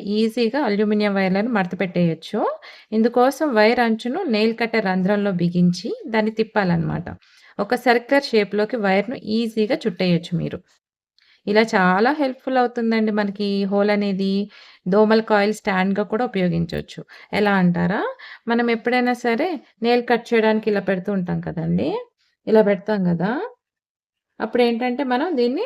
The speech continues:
ఆహ్, దోమల స్టాండ్‌గా కూడా మనం యూజ్ చేసుకోవచ్చనమాట. ఇంకా ఇదేంటంటే మనకి నెయిల్స్ అయితే మనం ఇలా తీసుకొని ఇలా కట్ చేసుకుంటూ ఉంటాం కదండీ!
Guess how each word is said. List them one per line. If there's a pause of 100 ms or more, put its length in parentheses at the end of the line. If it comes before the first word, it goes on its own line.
(360)
ఆహ్, (200)
దోమల (280)
స్టాండ్‌గా
కూడా
మనం
యూజ్
చేసుకోవచ్చనమాట. (3500)
ఇంకా
ఇదేంటంటే (400)
మనకి (500)
నెయిల్స్
అయితే (420)
మనం
ఇలా
తీసుకొని
ఇలా
కట్
చేసుకుంటూ
ఉంటాం
కదండీ!